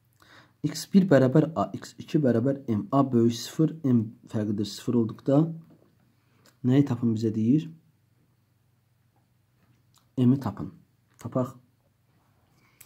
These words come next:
Hər tərəfi A-ya bölək. Bunu böldüm A-ya, bunu böldüm A-ya, bunu böldüm A-ya. A-lar getdi.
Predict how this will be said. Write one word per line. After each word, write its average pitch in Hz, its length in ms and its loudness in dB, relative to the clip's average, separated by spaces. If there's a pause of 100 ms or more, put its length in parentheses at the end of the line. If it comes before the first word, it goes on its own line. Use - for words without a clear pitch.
(340)
Hər 202 160 2
tərəfi 151 300 6
A-ya 131 260 6
bölək. 107 540 2 (1800)
Bunu 160 180 8
böldüm 139 400 6
A-ya, 101 380 -2 (120)
bunu 127 220 0
böldüm 120 380 2 (100)
A-ya, 117 460 2
bunu 117 220 0
böldüm 110 360 -2
A-ya. 95 440 -6
A-lar 113 280 0
getdi. 104 520 -8